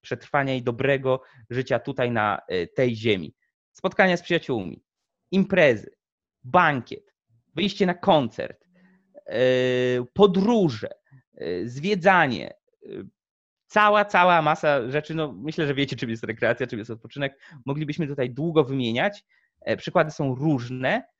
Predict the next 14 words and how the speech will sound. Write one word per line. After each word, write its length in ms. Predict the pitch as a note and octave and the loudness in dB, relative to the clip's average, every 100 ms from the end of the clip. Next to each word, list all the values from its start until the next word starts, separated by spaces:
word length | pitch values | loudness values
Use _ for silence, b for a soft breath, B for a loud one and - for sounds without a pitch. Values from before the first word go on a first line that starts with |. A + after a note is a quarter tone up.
| _ _ _ _ | _ _ _ _
i 300 | D3 D3+ D3 - _ _ _ _ _ _ _ _ _ - | -10 -8 -10 -14 _ _ _ _ _ _ _ _ _ -18
jeśli 640 | A2+ D#3 C#4 - A3+ G3+ | -4 0 0 -2 -6 -2
taka 420 | F3 D#3 - E2+ - _ _ _ _ | 0 0 -2 -8 -10 _ _ _ _
działalność 1000 | A2+ D3 D#3 F3 D#3+ C3+ A2 G2 - _ _ _ - | -2 2 4 6 4 2 -4 -8 -16 _ _ _ -10
nie 440 | A#2 D3 A#3 A#3+ | -4 0 0 0
stoi 360 | - - G3+ F3 | -4 0 2 2
w 100 | - | -2
konflikcie 760 | E3 C#3+ - E3 - - C3 b b b | -4 -4 -8 -10 -8 -2 0 b b b
z 80 | B2+ | -2
racjonalną 460 | C#3+ D3 D#3+ F3 D#3 | 0 0 0 2 0
hierarchią 460 | D#3 C#3+ D3 D3 | 0 0 0 -2
wartości, 600 | B2+ - A2 - B2 G3 b b b - | -4 -2 -4 -4 -10 -10 b b b -6
jeśli 720 | D3 F3+ - F3+ D#3+ C#3+ - _ _ _ _ _ | -4 -4 -4 -4 -2 -4 -10 _ _ _ _ _
współgra, 880 | - - - B3 A#3+ D3 C3 F2 | -20 -20 -8 -2 -2 0 -2 -2